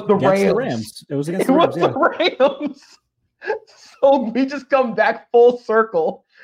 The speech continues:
Speaker 1: in the
Speaker 2: Jesus.
Speaker 1: Super Bowl. I'm now, okay,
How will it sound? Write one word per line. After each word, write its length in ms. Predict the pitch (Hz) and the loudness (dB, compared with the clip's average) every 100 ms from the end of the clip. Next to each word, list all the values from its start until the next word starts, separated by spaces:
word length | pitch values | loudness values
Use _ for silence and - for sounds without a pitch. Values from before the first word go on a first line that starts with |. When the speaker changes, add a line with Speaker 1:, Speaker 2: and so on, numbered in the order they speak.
| _ _ _ _ - | _ _ _ _ -4
Speaker 1:
in 280 | 220 269 277 | -2 -2 -2
the 80 | 262 | -6
Speaker 2:
Jesus. 140 | - 240 247 | -2 -2 0
Speaker 1:
Super 140 | 202 | -2
Bowl. 500 | 180 151 143 - - _ _ - | -2 -4 -4 -8 -10 _ _ -6
I'm 200 | 185 196 | -4 -2
now, 220 | 190 185 - | -4 -6 -4
okay, 380 | 185 185 156 | -6 -6 -10